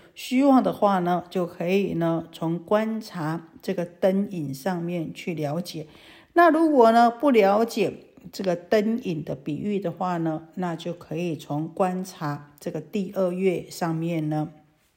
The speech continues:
去了解。第二月呢，啊，虽然非实在有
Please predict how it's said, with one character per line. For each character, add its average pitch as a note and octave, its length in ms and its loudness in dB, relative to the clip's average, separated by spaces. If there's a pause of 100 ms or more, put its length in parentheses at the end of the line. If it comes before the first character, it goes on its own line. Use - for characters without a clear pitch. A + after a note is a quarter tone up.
(960)
去 F#3 500 -2
了 D#3+ 340 -2
解。 E3+ 300 -6 (560)
第 B3 200 4
二 A3+ 200 6
月 A3 300 2
呢， E3+ 340 -2 (120)
啊， D#3+ 300 -4
虽 A#3 480 0
然 E3+ 460 -2
非 G3+ 500 -2
实 D#3+ 380 -8
在 F3 240 -4
有 D3 320 -8